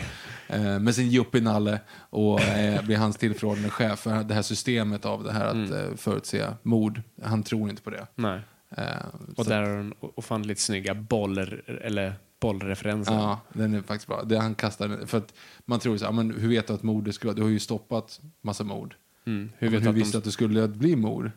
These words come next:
Speaker 2: "Jo, men det är
Speaker 1: Mm.
Speaker 2: klart att det skulle bli, det skulle bli det." Så här, okej, så hivar han en, kastar han en boll över ett bord, han rullar bollen över ett
Speaker 1: Mm.
Speaker 2: bord.
Speaker 1: Och Colin Farrell fångar det.
Speaker 2: Ja, och så
Speaker 1: "Why did you catch it?"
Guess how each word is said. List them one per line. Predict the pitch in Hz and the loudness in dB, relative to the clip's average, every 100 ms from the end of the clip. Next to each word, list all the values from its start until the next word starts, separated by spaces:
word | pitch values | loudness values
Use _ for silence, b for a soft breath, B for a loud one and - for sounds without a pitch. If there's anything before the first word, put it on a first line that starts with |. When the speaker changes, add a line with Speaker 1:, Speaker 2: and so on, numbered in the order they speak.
| - | 0
Speaker 2:
"Jo, | 120 | 2
men | |
det | 113 | 4
är | |
Speaker 1:
Mm. | 117 | 2
Speaker 2:
klart | 98 107 | 2 0
att | 107 | -2
det | |
skulle | - 123 123 | -2 0 0
bli, | 104 | 0
det | |
skulle | 101 123 110 | -4 -2 -2
bli | 127 135 | 0 0
det." | 107 - | -2 -10
Så | - | -10
här, | 113 110 | -10 -4
okej, | 117 - 107 | -2 -2 -4
så | 113 101 | -6 -4
hivar | 113 113 104 | 2 2 2
han | 104 | 0
en, | 104 104 - | -2 -6 -4
kastar | 113 - | -4 -2
han | 107 | 0
en | 104 | 0
boll | 110 117 110 | 2 2 2
över | 110 | 0
ett | 110 | -4
bord, | 120 110 | -2 -2
han | 113 | 0
rullar | 120 117 127 | 2 2 2
bollen | 110 101 95 | 0 -2 -4
över | - | -2
ett | |
Speaker 1:
Mm. | 110 | 0
Speaker 2:
bord. | 110 - - B B B - | 0 -2 -6 B B B -4
Speaker 1:
Och | 110 104 | 0 -2
Colin | - 107 | -2 -4
Farrell | 101 101 | -4 -6
fångar | - 98 92 | -2 -2 -2
det. | 85 - - | -10 -10 0
Speaker 2:
Ja, | 117 104 113 117 | 2 2 -2 -6
och | 110 | -2
så | 113 | 2
Speaker 1:
"Why | 117 | 4
did | 113 | 4
you | 110 | 0
catch | 120 117 | -2 -4
it?" | 143 - | -8 -14